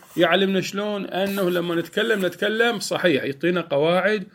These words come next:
كلية، يقول لنا الفاعل مرفوع أو المفعول شنو هو؟ منصوب. فلما نتكلم بعد ما نخطأ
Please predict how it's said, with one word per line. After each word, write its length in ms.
كلية، 360
يقول 160
لنا 180
الفاعل 560
مرفوع 640
أو 120
المفعول 520
شنو 140
هو؟ 300
منصوب. 680
فلما 340
نتكلم 540
بعد 180
ما 160
نخطأ 500